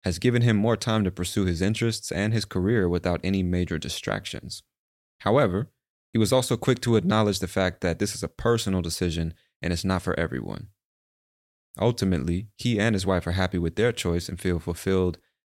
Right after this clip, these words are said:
in their lives, even without children. Now, at this point, I want to let you know that if you'd like to support this podcast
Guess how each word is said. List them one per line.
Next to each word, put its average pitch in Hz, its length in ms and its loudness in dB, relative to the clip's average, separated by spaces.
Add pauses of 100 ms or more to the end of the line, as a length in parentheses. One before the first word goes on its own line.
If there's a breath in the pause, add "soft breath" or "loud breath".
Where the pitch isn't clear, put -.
(100)
in 104 180 2
their 95 160 2
lives, 82 440 -2 (360)
even 90 300 2
without 80 320 -4
children. - 400 -6 (1400 loud breath)
Now, 98 100 2
at 92 80 2
this 143 140 2
point, 98 280 0
I 107 60 -2
want 107 100 2
to 104 60 4
let 110 180 2
you 104 80 2
know 101 200 2
that 98 160 0
if 92 160 -2
you'd 95 100 -2
like 117 220 -2
to 101 80 -6
support - 400 -4
this 87 120 -4
podcast 87 680 -2